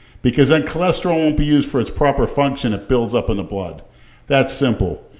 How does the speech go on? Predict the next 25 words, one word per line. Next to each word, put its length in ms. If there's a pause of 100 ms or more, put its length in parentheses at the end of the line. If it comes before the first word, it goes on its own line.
(140)
Go 140
on 120
a 40
keto 440
diet. 560 (760)
Watch 300
everything 400
go 140
to 80
normal. 440 (880)
If 140
I 140
wasn't 360
trying 180
to 80
be 120
a 60
freak, 540 (640)
I 100
would 160
be 100
on 140
a 60
keto 380
diet 500